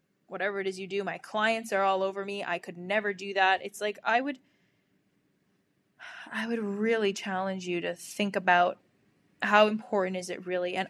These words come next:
obviously, I'm not saying a doctor should walk out in the middle of a hip replacement surgery and say, "You know what? I'm just not feeling it. I feel shameful that I'm in here because the weather's super nice. And so I'm just gonna go outside.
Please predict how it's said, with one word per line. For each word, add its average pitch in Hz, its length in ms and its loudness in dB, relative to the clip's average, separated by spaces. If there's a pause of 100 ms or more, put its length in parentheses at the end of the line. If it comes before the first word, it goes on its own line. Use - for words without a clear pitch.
obviously, 254 480 2
I'm 226 100 0
not 226 220 0
saying 220 400 0 (100)
a 226 80 0
doctor 208 460 4
should 185 260 -4
walk 190 320 4
out 202 160 2
in 196 80 -2
the 185 60 -2
middle 202 360 2
of 190 120 2
a 180 180 4 (380)
hip 220 200 2
replacement 196 600 0
surgery 190 460 2
and 180 120 -6
say, 180 300 0 (240)
"You 247 100 0
know 302 120 6
what? 277 340 2
I'm 302 220 -2
just 262 180 -4
not 202 580 -2
feeling 185 520 -8
it. 180 220 -6
I 240 260 0
feel 196 240 -2
shameful 196 640 0
that 180 120 -4
I'm 185 200 -2
in 190 100 -4
here 185 180 -4
because 175 320 -6
the 180 80 -6
weather's 202 480 4
super 196 260 0
nice. 185 280 0
And 180 100 -10
so 175 120 -4 (280)
I'm 262 140 6
just 302 120 0
gonna 240 140 4
go 208 120 4
outside. 180 680 2